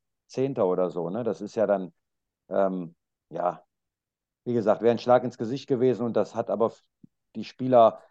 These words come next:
noch mal so ein bisschen mehr motiviert, noch ein bisschen mehr, äh, angeheizt, genauso wie das Thema Trainingslager.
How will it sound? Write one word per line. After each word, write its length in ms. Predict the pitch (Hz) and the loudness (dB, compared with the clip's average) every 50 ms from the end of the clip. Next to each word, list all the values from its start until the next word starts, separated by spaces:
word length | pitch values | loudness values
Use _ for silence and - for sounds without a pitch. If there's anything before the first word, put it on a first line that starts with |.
| _ _ _ - | _ _ _ -4
noch 220 | 113 127 135 135 | -2 -2 0 4
mal 160 | 147 147 143 | 6 6 6
so 80 | 117 135 | 6 6
ein 60 | 127 | 2
bisschen 280 | 127 135 120 - 135 131 | 2 0 0 -2 -2 0
mehr 160 | 127 127 123 | 2 2 2
motiviert, 640 | 127 123 123 123 - 120 110 104 120 123 120 120 | 2 0 0 -2 -2 -4 -2 2 4 4 4 4
noch 180 | 123 131 131 131 | 4 2 0 0
ein 100 | 135 127 | 0 -2
bisschen 300 | 113 123 113 - - 123 | -2 -2 -4 -4 -4 -2
mehr, 500 | 120 117 117 117 110 - 92 113 113 - | 2 4 4 4 4 4 4 4 4 4
äh, 40 | - | 2
angeheizt, 640 | 117 131 131 123 120 110 107 117 120 117 - - _ | 0 0 2 4 4 4 6 4 2 2 0 -4 _
genauso 380 | 127 120 120 123 131 110 120 117 | -4 -2 0 0 0 0 -2 0
wie 60 | 120 | 0
das 180 | 117 117 110 - | 0 0 0 -2
Thema 300 | - 120 123 117 113 110 | -6 -6 -2 -2 -2 -4
Trainingslager. 880 | - - 120 135 131 131 127 - - 123 123 120 120 123 120 117 - | -4 -4 -4 -2 -2 -2 -4 -6 -2 2 6 6 8 8 8 6 4